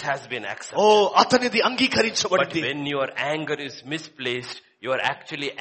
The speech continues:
Speaker 1: angry at God. You are judging God. You are not judging him. You are judging God. You are saying, "You know what? You are actually a respecter of persons."
Speaker 2: ఇదిగో మరా నీవు ఒక కోపం మరా, నీ ఒక కోపం అనేది దాటిపోయినప్పుడు సహోదరుని మీద కోపపడతలేవు కానీ దేవుని పైన కోపపడుతున్నావు.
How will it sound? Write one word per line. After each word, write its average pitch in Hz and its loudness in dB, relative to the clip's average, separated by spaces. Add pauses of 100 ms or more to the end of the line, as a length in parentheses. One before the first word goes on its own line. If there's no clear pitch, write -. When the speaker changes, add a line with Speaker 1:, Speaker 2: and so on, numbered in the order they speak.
(120)
Speaker 1:
angry 151 -4
at 113 -6 (120)
God. 113 0 (100)
You 123 -2
are 117 -2 (120)
judging 127 -4 (200)
God. 120 0
You 113 -4
are 131 -2
not 147 -6
judging 127 -4
him. 117 -10
You 107 -4
are 98 -8 (100)
judging 127 -4
God. 101 -2
You 95 -6
are 98 -6
saying, 107 -10
"You 101 -10
know 110 -8
what? 101 -2 (380)
You 107 -4
are 104 -4 (100)
actually 139 -2
a 104 -4
respecter 110 -8
of - -12 (140)
persons." 87 -8
Speaker 2:
ఇదిగో 240 4
మరా 220 8
నీవు 226 2
ఒక 220 -4
కోపం 233 0
మరా, 196 4 (220)
నీ 196 -2
ఒక 214 4
కోపం 277 6
అనేది 240 4
దాటిపోయినప్పుడు 247 8 (140)
సహోదరుని 285 2
మీద - 12
కోపపడతలేవు 226 4
కానీ 190 4 (320)
దేవుని 285 8
పైన 247 4
కోపపడుతున్నావు. 208 4